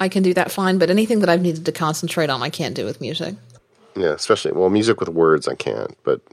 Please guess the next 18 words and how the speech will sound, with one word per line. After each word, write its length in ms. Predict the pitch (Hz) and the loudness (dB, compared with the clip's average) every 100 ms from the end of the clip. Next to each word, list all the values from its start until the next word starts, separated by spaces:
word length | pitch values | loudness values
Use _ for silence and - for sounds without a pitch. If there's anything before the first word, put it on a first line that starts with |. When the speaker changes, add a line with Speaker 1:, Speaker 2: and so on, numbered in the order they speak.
| - | -4
Speaker 2:
I 100 | 87 | -2
can 160 | 80 | 0
have, 400 | 92 73 65 - - - - - _ _ | 0 0 0 -4 -18 -20 -20 -20 _ _
like, 280 | - 76 - - | -2 -2 -4 -4
I, 160 | - - | -4 2
I 80 | 104 | 4
don't 160 | 139 | 4
even 120 | 107 87 | 4 4
wanna 220 | 85 78 | 4 4
know 260 | 82 80 | 2 2
how 120 | 78 73 | 2 2
many 200 | 78 71 | 0 0
times 380 | - 69 76 | 0 0 0
I've 160 | 69 64 | -2 -4
played 460 | - 78 73 73 - | 0 2 2 0 -2
the 120 | 67 | -2
Yo-Yo 340 | 67 73 71 | 0 0 0
Ma 380 | 76 71 69 71 | 0 0 0 -2